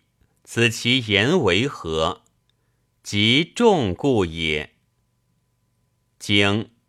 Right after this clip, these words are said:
夏五月庚寅，宋公辞府卒。传，何以不书葬？迎乎会也。经秋，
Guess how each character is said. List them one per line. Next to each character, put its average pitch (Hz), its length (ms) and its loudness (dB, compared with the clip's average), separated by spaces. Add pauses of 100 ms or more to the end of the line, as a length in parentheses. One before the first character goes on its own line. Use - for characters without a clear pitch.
(180)
夏 107 640 2
五 92 300 -2
月 110 460 -2 (220)
庚 165 240 0
寅， 92 600 -2 (600)
宋 160 380 2
公 151 380 4
辞 151 420 0
府 80 400 -6
卒。 87 640 -4 (1160)
传， 92 460 2 (480)
何 131 380 2
以 95 260 0
不 104 240 0
书 139 300 -2
葬？ 113 460 0 (840)
迎 107 380 2
乎 190 280 0
会 190 360 2
也。 85 480 -4 (840)
经 113 560 0 (560)
秋， 139 640 0